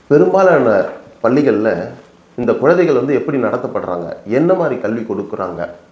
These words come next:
அப்படின்றத நாம டீட்டெயில்டா பார்ப்போம். இது வந்து, நான் பேசக்கூடிய விஷயம் வந்து ஒவ்வொரு பேரண்ட்டுக்கு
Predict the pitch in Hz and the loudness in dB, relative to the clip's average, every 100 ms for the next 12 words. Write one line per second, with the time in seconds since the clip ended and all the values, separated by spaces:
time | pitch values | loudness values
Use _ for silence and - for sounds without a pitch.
0 | _ _ _ _ _ - 117 147 123 117 | _ _ _ _ _ -6 -2 0 0 0
1 | 127 95 135 - - _ 98 110 107 104 | -2 -2 -4 -8 -20 _ -4 -2 0 -2
2 | 127 139 135 - 92 87 95 165 - _ | 0 2 0 -2 -6 -4 -8 -8 -18 _
3 | _ _ 139 160 147 156 143 139 165 208 | _ _ -10 -6 0 2 4 2 0 0
4 | 208 170 139 135 180 156 127 113 - - | 0 0 0 0 2 2 4 2 0 -2
5 | 113 139 196 226 160 110 131 160 185 180 | 2 2 4 2 2 0 0 0 -2 -4
6 | 151 - 175 | -8 -4 -2